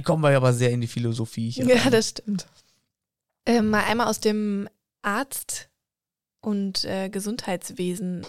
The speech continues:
Speaker 2: ähm, einen Aspekt raus. Es gibt Medikamente natürlich offensichtlich auch aus dieser ganzen Forschung.
Speaker 1: Dass du aus dem Arzt gedöhnt und machst mit, also weg und es kommt, machst mit Medikament weiter?
Speaker 2: Nee,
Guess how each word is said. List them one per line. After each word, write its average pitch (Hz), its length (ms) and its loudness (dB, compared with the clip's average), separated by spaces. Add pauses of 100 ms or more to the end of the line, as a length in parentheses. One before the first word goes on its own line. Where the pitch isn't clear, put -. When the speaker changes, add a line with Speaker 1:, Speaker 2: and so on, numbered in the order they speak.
Speaker 2:
ähm, 185 340 -6
einen 190 500 -4 (120)
Aspekt - 560 -4
raus. 190 280 0 (440)
Es 208 160 -2
gibt 269 180 2
Medikamente 247 680 2
natürlich 220 560 0
offensichtlich 202 720 -4
auch 196 160 4
aus - 180 -4
dieser 196 220 -2
ganzen 185 340 -4
Forschung. 170 520 -2 (680)
Speaker 1:
Dass - 180 -4
du - 80 -6
aus - 140 -4
dem 131 180 -2
Arzt 139 380 -2
gedöhnt 156 280 -2
und 139 100 -2
machst 151 220 -4
mit, 135 100 -4 (220)
also 127 260 -2
weg 147 220 -2
und 135 160 -2
es 131 100 -10
kommt, 160 220 -6
machst - 200 -6
mit 139 120 -4
Medikament 143 540 -4
weiter? 170 300 -4 (200)
Speaker 2:
Nee, 262 280 0